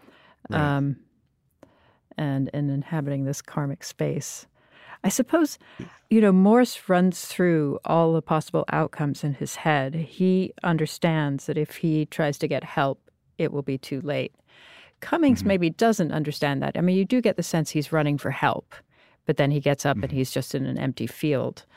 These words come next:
Speaker 1: Mm-hmm.
Speaker 2: Um, and the question is, what does he do then?
Speaker 1: Mm-hmm.
Speaker 2: We don't know. And, and he didn't have the selflessness to run through the options in his mind.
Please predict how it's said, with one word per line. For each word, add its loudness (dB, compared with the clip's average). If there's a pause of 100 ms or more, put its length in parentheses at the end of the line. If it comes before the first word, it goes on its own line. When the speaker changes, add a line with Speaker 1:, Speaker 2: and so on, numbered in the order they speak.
(580)
Speaker 1:
Mm-hmm. 2
Speaker 2:
Um, 0 (1120)
and 2
the 2
question 4
is, -2
what 2
does -2
he -2
do -4
then? -2 (840)
Speaker 1:
Mm-hmm. -8 (100)
Speaker 2:
We -2
don't 2
know. 2
And, 2
and 2
he 2 (400)
didn't 0
have 0
the 0
selflessness -2
to -4
run -2
through 0
the 0
options -6
in -8
his -10
mind. -6